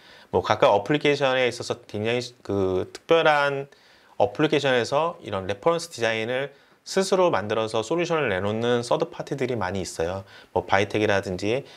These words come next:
뭐 헬리온이라든지 이런 부분에 저희가 이제 어떤 다른 서드 파티를 이용해서도 뭐 의료 머신 비전, 에이다스 산업,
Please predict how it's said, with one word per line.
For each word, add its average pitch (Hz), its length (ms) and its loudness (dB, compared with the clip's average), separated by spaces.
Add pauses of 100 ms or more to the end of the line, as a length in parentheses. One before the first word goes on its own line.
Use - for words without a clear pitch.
뭐 90 100 0
헬리온이라든지 113 840 0 (440)
이런 135 240 2
부분에 127 260 0
저희가 101 320 2
이제 98 260 -4 (540)
어떤 107 440 0
다른 123 320 0
서드 175 260 -2
파티를 160 380 -2
이용해서도 104 760 -4 (240)
뭐 98 200 2
의료 117 220 4
머신 104 340 0
비전, 107 500 -2
에이다스 101 640 -4
산업, 117 460 -4